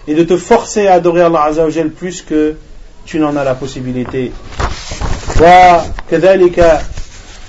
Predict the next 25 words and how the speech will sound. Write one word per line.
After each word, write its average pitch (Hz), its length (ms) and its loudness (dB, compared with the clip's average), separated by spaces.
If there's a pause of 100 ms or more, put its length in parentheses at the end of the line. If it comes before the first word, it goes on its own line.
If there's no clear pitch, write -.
(440)
قال 185 180 4
النبي 170 400 2
صلى 165 240 0
الله 165 300 4
عليه 151 140 4
وسلم 151 600 2 (600)
لعمرو 170 420 4
بن 165 140 2
العاص 165 680 2 (480)
رضي 175 340 4
الله 160 280 2
عنه، 160 420 -2 (540)
وقد 170 260 2
أخبر 185 400 2
النبي 180 400 -2
صلى 170 240 0
الله 175 300 2
عليه 165 100 0
وسلم 165 540 -2 (500)
أن 180 200 2
عمرا 175 680 2 (440)
كان 196 240 2
يصوم 185 520 0
النهار 175 720 2 (160)
متتابعا 180 1040 2